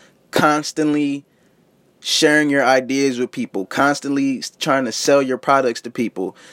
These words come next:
constantly putting your videos in people's face, asking, asking them to watch.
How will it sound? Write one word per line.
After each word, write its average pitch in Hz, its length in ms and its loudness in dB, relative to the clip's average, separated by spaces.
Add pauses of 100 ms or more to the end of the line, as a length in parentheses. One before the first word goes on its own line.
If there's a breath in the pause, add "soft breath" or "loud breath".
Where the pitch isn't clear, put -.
(160 loud breath)
constantly 151 500 0
putting 143 300 -2
your 117 140 -4
videos 135 480 2
in 127 80 -6
people's 120 320 -6
face, 135 300 0
asking, 123 560 -2
asking 127 420 0
them 120 180 0
to 104 80 -4
watch. 120 500 -2